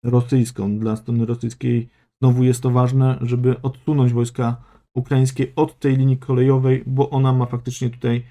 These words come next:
istotne znaczenie dla strony rosyjskiej.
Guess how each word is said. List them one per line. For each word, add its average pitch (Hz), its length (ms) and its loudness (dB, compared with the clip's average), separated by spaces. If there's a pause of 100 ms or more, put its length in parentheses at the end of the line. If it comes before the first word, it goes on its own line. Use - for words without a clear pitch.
(320)
istotne 147 400 0
znaczenie 127 640 0
dla 117 160 -2
strony 110 340 -2 (120)
rosyjskiej. 117 580 -4